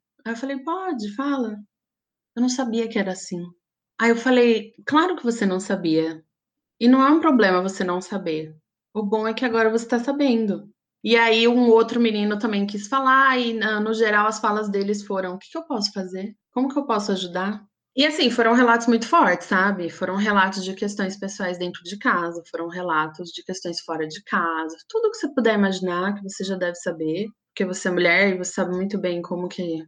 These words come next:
né, essa situação se dá, mas teve um em particular que foi muito forte, porque ele não tinha acontecido. A menina estava prevendo o que ia acontecer. Ela tava sendo meio perseguida. E eu falei, "Gente, para tudo, a gente precisa ajudá-la. O que que a gente vai fazer?"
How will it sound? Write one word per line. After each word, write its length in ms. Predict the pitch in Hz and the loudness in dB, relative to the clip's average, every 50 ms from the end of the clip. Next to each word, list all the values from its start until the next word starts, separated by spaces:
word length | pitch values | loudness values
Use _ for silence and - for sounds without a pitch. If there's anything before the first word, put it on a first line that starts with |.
| _ _ _ | _ _ _
né, 300 | - 190 190 196 220 202 - - _ _ _ _ | -4 -2 -2 -2 -2 -4 -8 -16 _ _ _ _
essa 120 | - - | -10 -10
situação 440 | 170 - - - 175 175 - 180 170 | -10 -6 -4 -4 -4 -2 -2 -4 -4
se 180 | 170 - - 202 | -4 -4 -4 -2
dá, 240 | 185 185 180 180 196 | 2 4 4 4 4
mas 200 | 214 220 233 233 | 2 0 -2 0
teve 280 | - 269 262 262 269 269 | 2 2 2 4 4 4
um 120 | 254 262 | 4 4
em 80 | 269 262 | 4 4
particular 460 | 262 247 233 233 - - 233 214 214 | 2 2 0 0 0 0 2 2 2
que 80 | 214 | 0
foi 100 | - 240 | -2 -2
muito 320 | 226 226 226 226 233 233 254 - - | -2 0 0 -2 -2 -4 -8 -10 -4
forte, 680 | - 302 247 208 202 196 202 202 202 - - - 240 240 240 247 _ _ - | 0 0 2 2 2 0 0 -2 -4 -6 -8 -6 -6 -8 -8 -10 _ _ -2
porque 200 | 233 233 233 240 | 0 2 4 4
ele 140 | 226 233 | 4 6
não 160 | 226 233 240 254 | 4 4 2 2
tinha 200 | 247 - 254 247 | 2 0 0 0
acontecido. 800 | 247 240 233 233 262 262 262 - - 254 233 220 202 185 180 - _ _ _ _ _ _ | 2 2 2 2 0 -2 -4 -6 -4 -2 0 0 0 -2 -6 -10 _ _ _ _ _ _
A 100 | - 175 | -2 2
menina 320 | 196 208 202 202 208 214 226 | 4 6 6 6 6 4 2
estava 340 | 226 220 - 233 226 226 233 | 0 0 2 2 2 2 2
prevendo 580 | 233 226 233 214 196 202 226 240 269 269 233 | 2 4 4 4 4 2 2 2 2 2 2
o 40 | 214 | 0
que 120 | - - 208 | -2 -4 -4
ia 100 | 180 180 | -4 -4
acontecer. 560 | 175 - 175 180 202 185 185 - - - - _ _ _ _ _ - | -4 -8 -10 -10 -10 -12 -12 -12 -18 -18 -20 _ _ _ _ _ -10
Ela 140 | 185 180 180 | -8 -6 -6
tava 200 | 180 - 208 202 | -2 0 0 0
sendo 220 | 202 - 220 214 214 | 0 -2 -2 -2 0
meio 160 | 208 208 208 | 0 0 2
perseguida. 680 | 208 214 214 208 - 202 202 208 208 202 202 180 185 - _ - | 2 2 0 0 -2 -2 0 0 0 0 -2 -6 -10 -10 _ 0
E 40 | 208 | 2
eu 100 | 214 208 | 2 2
falei, 280 | 208 247 233 226 226 | 2 2 4 4 4
"Gente, 320 | 226 226 220 214 214 214 - | 4 4 2 2 0 -4 -2
para 260 | - 208 208 220 240 | 0 0 2 2 0
tudo, 240 | 240 - 302 262 254 | -2 -2 -2 0 0
a 40 | 240 | 0
gente 220 | 226 220 208 202 | 0 -2 -2 -4
precisa 280 | 202 - 214 202 208 208 | -2 -2 -2 0 2 2
ajudá-la. 600 | 202 202 226 220 240 226 214 202 202 214 226 262 | 2 0 -2 -2 0 2 2 2 2 2 -2 -6
O 60 | 285 - | -8 -8
que 80 | 233 | -8
que 100 | 208 - | -6 -4
a 40 | 247 | -2
gente 180 | 240 247 240 - | -2 -2 -2 -4
vai 100 | 262 254 | -6 -6
fazer?" 440 | 247 254 285 302 302 269 214 196 | -8 -8 -8 -6 -4 -4 -4 -4